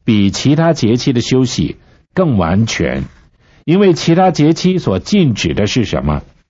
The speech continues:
是劳碌的工啊，不可以做，也就是一切服役的工作，包括日常的事情啊，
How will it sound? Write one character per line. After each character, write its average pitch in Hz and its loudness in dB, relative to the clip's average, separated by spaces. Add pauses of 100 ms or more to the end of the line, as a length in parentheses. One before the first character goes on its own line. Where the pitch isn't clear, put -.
(460)
是 104 -2 (320)
劳 113 4
碌 165 4
的 110 2
工 170 2 (420)
啊， 71 -6
不 104 -4
可 92 -2
以 65 -4
做， - -2 (1000)
也 101 2
就 160 2
是 76 -2
一 120 2
切 117 0 (1200)
服 - 0
役 143 4
的 107 2
工 131 2
作， - 0 (720)
包 104 2
括 85 0
日 101 2
常 80 0
的 64 -2
事 90 -2
情 71 -4
啊， 69 -4